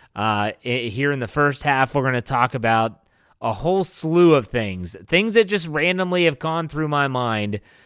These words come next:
since the game ended, after the post-game show was done, after articles were written, all of it. So let's get to the news first, as we always do. I'm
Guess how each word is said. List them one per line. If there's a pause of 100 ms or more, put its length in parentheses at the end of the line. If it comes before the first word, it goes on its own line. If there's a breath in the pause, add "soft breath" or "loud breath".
(140 soft breath)
since
the
game
ended, (480)
after
the
post-game
show
was
done,
after
articles
were
written, (420 soft breath)
all
of
it. (720)
So
let's
get
to
the
news
first,
as
we
always
do.
I'm